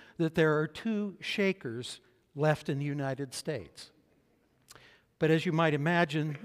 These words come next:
they are not directly related to any of the original members. The older I get, however,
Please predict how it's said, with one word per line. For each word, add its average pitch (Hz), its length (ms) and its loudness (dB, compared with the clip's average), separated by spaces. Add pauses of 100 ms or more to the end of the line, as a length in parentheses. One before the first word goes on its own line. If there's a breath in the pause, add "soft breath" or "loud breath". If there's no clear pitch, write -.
they 165 160 0
are 160 100 -2
not 165 400 -2
directly 143 800 -4 (100)
related 139 680 -2 (520 soft breath)
to 165 160 -2
any 156 240 2
of 135 80 0
the 131 140 -2
original 127 460 -4
members. 110 580 -10 (1600 loud breath)
The 208 140 8
older 302 300 6
I 208 140 10
get, 202 300 6
however, 147 760 4